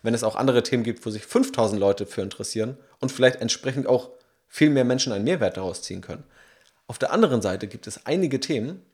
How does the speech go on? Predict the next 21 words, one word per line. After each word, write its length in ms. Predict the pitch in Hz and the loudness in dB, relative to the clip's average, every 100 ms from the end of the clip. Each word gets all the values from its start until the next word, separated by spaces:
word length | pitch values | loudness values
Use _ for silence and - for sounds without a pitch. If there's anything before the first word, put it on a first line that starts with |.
| _ | _
wo 80 | 113 | -8
ich 120 | 101 | -4
weiß, 260 | 127 143 - | -2 -2 -4
dass 160 | - | -2
ganz 200 | 131 135 | 0 0
viele 200 | - 113 | 0 0
sich 160 | 110 107 | -2 -2
dafür 220 | 113 113 | -2 -2
interessieren. 540 | 101 107 - 98 - - _ _ _ _ _ _ | -4 -6 -6 -6 -8 -16 _ _ _ _ _ _
Das 120 | - | -16
sind 140 | - 95 | -10 -6
dann 100 | 101 | -2
so 80 | 104 | -2
Themen 240 | - 113 | -2 -2
wie 140 | 110 | -4
Aktienmarktprognosen. 1120 | - - - 110 95 87 - - 92 87 87 - _ _ _ _ _ _ _ _ | -4 -6 0 2 2 -4 -12 -14 -8 -8 -10 -16 _ _ _ _ _ _ _ _
Wo 360 | - 107 127 131 | -18 -4 0 2
steht 260 | - 127 | 0 0
der 100 | 113 | 0
Markt 320 | 110 113 - | 0 -2 -4
bald? 300 | - 80 - | -10 -10 -12